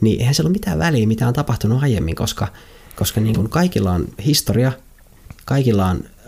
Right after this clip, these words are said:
aikaisempia suhteita, kaikilla on aikaisempia seksikertoja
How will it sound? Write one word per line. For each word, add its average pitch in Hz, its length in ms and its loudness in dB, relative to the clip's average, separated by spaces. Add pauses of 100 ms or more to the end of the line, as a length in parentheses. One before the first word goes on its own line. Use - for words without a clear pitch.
(120)
aikaisempia 110 500 0
suhteita, 143 600 -2 (520)
kaikilla 110 380 2
on 95 100 0
aikaisempia 104 560 -2
seksikertoja 113 760 0